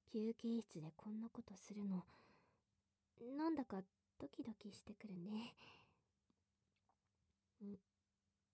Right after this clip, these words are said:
あれ？なんかいまいちって顔。ちょっ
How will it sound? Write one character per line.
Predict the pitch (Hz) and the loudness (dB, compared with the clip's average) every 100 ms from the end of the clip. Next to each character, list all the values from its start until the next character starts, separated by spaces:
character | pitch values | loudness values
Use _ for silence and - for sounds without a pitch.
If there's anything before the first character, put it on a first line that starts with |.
| _ _ _ - - | _ _ _ -20 -6
あ | 185 175 160 | -2 0 -2
れ？ | 175 180 208 226 233 - - _ _ _ _ _ _ 214 | -2 -2 0 -2 -4 -12 -20 _ _ _ _ _ _ 8
な | 214 | 10
ん | |
か | 220 180 | 8 4
い | 180 | 6
ま | 220 277 | 8 6
い | 262 | 4
ち | - | 2
っ | 285 _ | 2 _
て | 185 | -10
顔。 | - 165 170 185 _ _ _ _ _ _ _ _ - - - _ _ _ _ | -6 -6 -4 -6 _ _ _ _ _ _ _ _ -20 -20 -20 _ _ _ _
ち | - 196 | -4 0
ょ | 190 | 4
っ | 208 | 2